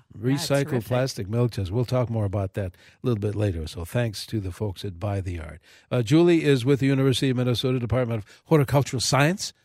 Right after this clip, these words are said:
Speaker 2: I like that. I like to say that.
Speaker 1: Extension. Yep.
Speaker 2: Yes, extension.
Speaker 1: I'm an extension horticulturist.
Speaker 2: And helps us out all the time here on C C O. We appreciate her expertise, as I know you do. Um, I'll tell you what, let, let me give the phone number,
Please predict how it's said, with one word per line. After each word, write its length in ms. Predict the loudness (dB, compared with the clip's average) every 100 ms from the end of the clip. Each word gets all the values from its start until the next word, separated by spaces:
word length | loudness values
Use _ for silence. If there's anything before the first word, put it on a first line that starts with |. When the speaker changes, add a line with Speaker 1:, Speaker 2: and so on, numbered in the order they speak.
| _ -8
Speaker 2:
I 60 |
like 180 | -4 -4
that. 140 | -6 -8
I 80 | -2
like 160 | -2 0
to 80 |
say 160 | -2 0
that. 40 | 0
Speaker 1:
Extension. 240 | -2 -8 -12 _
Yep. 180 | -8 -4
Speaker 2:
Yes, 220 | -4 -6
extension. 420 | -12 -12 -10 -10 -12
Speaker 1:
I'm 40 |
an 40 |
extension 520 | -14 -18 -16 -16 -14 -12
horticulturist. 760 | -14 -16 -18 -20 -18 -12 -6
Speaker 2:
And 100 | 0
helps 280 | 2 2 -2
us 160 | -2
out 200 | 0 -2 0
all 320 | 2 4 2
the 100 | 0
time 320 | 0 2 2
here 360 | 0 -4 -6 -12 _
on 200 | -10 -8
C 220 | -8 -8
C 180 | -6 -6
O. 80 | -6
We 200 | -4 -4
appreciate 560 | -4 -4 -4 -6 -6
her 120 | -6 -8
expertise, 760 | -10 -10 -10 -6 -2 -2 -4 -14 _ -6
as 160 | -2
I 100 | 0
know 180 | 2 0
you 260 | 2 2 0
do. 300 | -4 -10 -18 _ _ _ -2
Um, 300 | 2 0 -2 _ -16 -2
I'll 40 |
tell 140 | 4
you 80 | 6
what, 220 | 4 2
let, 160 | -2 -2
let 100 | 0
me 80 | 2
give 180 | 2 2
the 80 |
phone 240 | 0 0 0
number, 440 | 0 -2 -6 -8